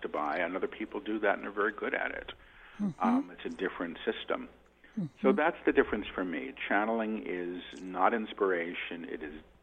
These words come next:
Speaker 1: stenography, spoken, you know, verbal stenography in my case. And, uh, reading is more interpretive and involves stepping into multiple energy fields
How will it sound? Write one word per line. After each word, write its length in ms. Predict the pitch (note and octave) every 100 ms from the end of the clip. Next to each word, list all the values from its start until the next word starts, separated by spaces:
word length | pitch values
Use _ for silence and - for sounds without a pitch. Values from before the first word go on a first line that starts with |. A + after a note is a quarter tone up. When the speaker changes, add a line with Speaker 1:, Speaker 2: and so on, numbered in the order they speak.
| _ _ -
Speaker 1:
stenography, 640 | F#2 E2+ F2 F2 - D2+ -
spoken, 420 | - G2 - F2
you 80 | E2+
know, 140 | D#2+ D2 -
verbal 320 | G#2+ G2 E2+ - -
stenography 580 | E2+ C#2+ D#2+ D#2+ E2+
in 80 | D#2+
my 160 | E2 E2+
case. 320 | - E2 G2 - - _ - - - _ -
And, 420 | G#2 G2+ G2 G2+
uh, 280 | - G2 F#2+
reading 580 | F2+ F#2 F#2+ G2 G2 G2
is 560 | F#2+ F2+ F#2 F#2 F#2 F#2 -
more 340 | F#2 F#2 F#2
interpretive 840 | F#2 F2+ - B2 A2 G2 F#2 E2+ E2+ - -
and 280 | F#2+ F2
involves 520 | - F#2+ E2+ F2 F2 - -
stepping 340 | G2+ F2 F2+
into 420 | D2 F2 F#2 - F2
multiple 840 | F2 F2 F2+ F2 F#2 - D2+ C#2+ - - - _ -
energy 420 | G2 F#2+ F2 D#2+ -
fields 340 | C#2 D#2 F2